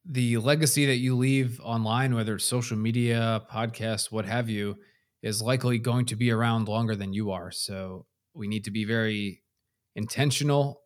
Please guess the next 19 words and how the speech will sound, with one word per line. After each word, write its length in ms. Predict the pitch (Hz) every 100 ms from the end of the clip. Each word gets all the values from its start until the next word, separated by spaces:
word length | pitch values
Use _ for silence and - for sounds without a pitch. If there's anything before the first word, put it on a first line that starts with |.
| -
and 440 | 117 113 110 107
think 380 | - - 139 131
of 200 | 123 117
what 240 | 113 120 117
we 120 | 110
are 100 | 101
putting 340 | - 123 117
out 180 | 120 90
there, 300 | 98 101 110 _ _ _ _ _ -
because 440 | 107 - 110 101
it 140 | 107 98
will 480 | 110 104 104 92 _ _ _ _ _ _ -
be 100 | 110
there 240 | 110 104
long 240 | 104 110
after 260 | 110 107 107
we 200 | 101 101
are 100 | 98
gone. 220 | 104 92